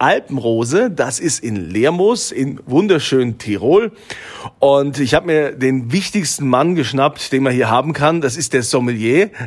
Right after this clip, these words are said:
<laughs> der, der, der Jonas. Jonas, ähm, du, ähm, bewirtest ja jeden Abend hier auch die Gäste oder auch, oder auch mittags. Es ist mit Sicherheit auch ein ganz anderes Verhalten, wenn die Menschen im Urlaub sind und hier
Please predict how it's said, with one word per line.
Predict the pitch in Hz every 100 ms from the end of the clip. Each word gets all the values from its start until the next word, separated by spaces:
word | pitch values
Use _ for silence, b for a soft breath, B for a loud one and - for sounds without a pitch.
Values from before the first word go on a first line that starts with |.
| B
<laughs> | B 120 -
der, | 151 127 - 123 156 135 B 143
der, | 127
der | 107 123 127
Jonas. | 151 147 165 254 - - B B 165 135 B 120
Jonas, | 139 170 190 170 170
ähm, | 165 160 165 165 160 131 -
du, | 180 208 247 240 - _ _ -
ähm, | 165 170 175 180 180 151 127 - -
bewirtest | - 156 233 226 -
ja | 147
jeden | 135 139 135 151
Abend | 113 127 160 156
hier | - 165 147
auch | 147 120
die | 131
Gäste | 123 156 - 185
oder | 135 139
auch, | 110 107 107 113 117 107
oder | 139 120
auch | 113
mittags. | 139 143 170 190 214 - B B B 147 B
Es | 139 151
ist | 160
mit | 165
Sicherheit | - 190 170 175
auch | 151
ein | 151
ganz | 139 175
anderes | - 160 165 156
Verhalten, | - 120 117 131 165 185 147
wenn | 147
die | 139
Menschen | 131 151 - 160
im | 147 135
Urlaub | 156 170 175 147
sind | 180 185
und | 180 160
hier | 143 170 175 165 165